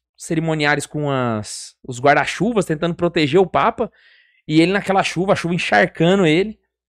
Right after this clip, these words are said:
E aí chegava um cardeal, falava no ouvido dele, ele balançava a cabeça. Aí passou outro cardeal, falou no ouvido dele, ele balançava a cabeça.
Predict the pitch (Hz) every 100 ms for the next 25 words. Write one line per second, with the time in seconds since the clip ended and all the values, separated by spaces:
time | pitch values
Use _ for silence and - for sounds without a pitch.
0 | _ _ _ 175 180 226 196 185 170 180
1 | 180 180 170 202 202 _ - 151 165 156
2 | 151 147 131 147 180 180 175 165 _ _
3 | _ _ _ - 147 147 160 151 139 127
4 | 113 - _ _ _ _ _ _ _ _
5 | _ _ _ _ _ _ 185 185 185 -
6 | 180 175 - 180 151 151 180 185 170 -
7 | 160 175 185 165 156 131 151 180 175 165
8 | 156 139 147 135 - 135 - 123 123 131
9 | -